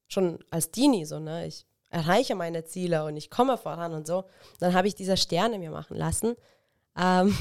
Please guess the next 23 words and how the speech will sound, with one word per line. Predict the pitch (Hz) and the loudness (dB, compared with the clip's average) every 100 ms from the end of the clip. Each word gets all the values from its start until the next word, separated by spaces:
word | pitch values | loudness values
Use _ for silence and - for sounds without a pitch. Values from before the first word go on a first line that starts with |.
| - | -4
<laughs> | - - | -12 -2
mit | 226 180 | 0 2
dem | 190 | 0
Motto, | 180 170 - 202 202 - _ _ _ _ | 0 -4 0 0 0 -2 _ _ _ _
"Die | 185 | 2
sind | 202 175 | 4 4
so | 226 | 4
weit | 233 196 185 | 4 2 0
weg | 220 - | -2 -2
da, | 160 165 208 - _ | -4 -2 -4 -8 _
da | - 175 | 0 2
oben, | - 170 208 262 - _ _ _ _ _ _ _ _ _ - | 2 2 2 0 -6 _ _ _ _ _ _ _ _ _ 2
aber | 185 | 4
die | 190 | 4
sind | 196 | 0
trotzdem | - 208 - 196 | -2 -2 -2 -6
erreichbar", | - 175 185 185 - 156 156 | -4 -2 -2 -2 -6 -6 -4
ne? | 156 | -2
Also | 180 170 | -2 -2
du | 165 | -4
kannst | 185 180 - | -2 -2 0
trotzdem | - 180 175 160 | -2 0 0 -2
quasi | - - - 151 151 - 156 156 | -6 -20 -14 -10 -10 -10 -10 -12